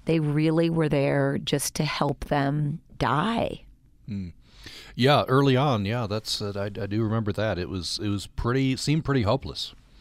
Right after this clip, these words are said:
Speaker 2: early on in terms of prognosis.
Speaker 1: Yes.
Speaker 2: In general. Uh, so th-, the word gets out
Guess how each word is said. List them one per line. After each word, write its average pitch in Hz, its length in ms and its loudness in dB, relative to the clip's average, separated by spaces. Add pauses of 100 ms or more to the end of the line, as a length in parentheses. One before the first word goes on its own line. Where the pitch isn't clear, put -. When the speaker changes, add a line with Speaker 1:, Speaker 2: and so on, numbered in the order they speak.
(300)
Speaker 2:
early 82 180 -6
on 73 180 -10 (520)
in 92 80 -12
terms 92 260 -6
of 80 220 -8 (320)
prognosis. 95 760 -2 (720)
Speaker 1:
Yes. - 460 -4 (100)
Speaker 2:
In 90 180 -6
general. 95 360 -2 (540)
Uh, 139 260 2
so 143 520 4
th-, - 140 -6
the 127 100 0
word 196 200 4
gets 170 180 2
out 127 380 2